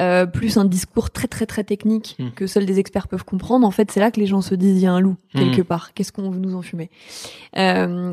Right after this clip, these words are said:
Speaker 1: alors que quand vous arrivez à travailler un discours beaucoup plus, euh, vulgarisé,
Speaker 2: Mm.
Speaker 1: c'est là que les gens, en plus, percutent, euh, sur les, aussi sur les vrais risques qu'ils encourent si on ne fait pas ce projet.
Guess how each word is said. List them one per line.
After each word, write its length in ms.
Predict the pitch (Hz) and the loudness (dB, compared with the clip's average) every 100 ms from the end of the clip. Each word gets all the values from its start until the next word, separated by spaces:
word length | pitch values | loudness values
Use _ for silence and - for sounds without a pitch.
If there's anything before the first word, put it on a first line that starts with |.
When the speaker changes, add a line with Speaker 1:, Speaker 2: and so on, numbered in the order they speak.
| - | -2
Speaker 1:
alors 200 | 185 185 | -2 -2
que 100 | 190 | -2
quand 180 | 226 226 | -2 0
vous 160 | 214 | 2
arrivez 320 | 208 202 220 | 2 2 4
à 100 | 214 | 2
travailler 560 | 190 202 196 196 202 202 | 0 -4 -2 0 0 0
un 480 | 185 175 170 175 175 | 0 -2 -2 -4 -4
discours 460 | 185 185 - 202 | -4 -6 -4 -4
beaucoup 340 | 180 196 196 196 | -2 -2 -2 -8
plus, 400 | - 208 208 202 | -8 -4 2 2
euh, 100 | 185 | 2
vulgarisé, 760 | 185 185 196 190 196 202 262 _ _ _ _ _ 127 | 0 0 0 2 2 2 0 _ _ _ _ _ -12
Speaker 2:
Mm. 60 | 113 | 0
Speaker 1:
c'est 120 | 202 | 2
là 140 | 220 | 4
que 100 | 240 | 4
les 120 | 208 | 2
gens, 140 | 202 214 | 4 2
en 80 | 190 | 0
plus, 180 | 202 | -4
percutent, 480 | - 202 - 269 - - _ _ _ - | -2 -4 0 0 0 -16 _ _ _ -4
euh, 260 | 180 180 175 | 0 0 -2
sur 260 | - 202 | -2 0
les, 320 | 185 170 170 | 2 2 2
aussi 220 | 190 175 220 | 0 -2 0
sur 140 | 185 | 0
les 80 | 170 | 0
vrais 180 | 170 180 | 0 2
risques 340 | 254 - - - _ _ | 2 0 -16 -20 _ _
qu'ils 260 | 202 185 | -10 -6
encourent 320 | 185 170 269 254 | -6 -6 -8 -6
si 160 | - | -8
on 40 | 185 | -8
ne 40 | |
fait 100 | 185 | -8
pas 120 | 180 | -10
ce 60 | 175 | -10
projet. 260 | - 226 | -8 -8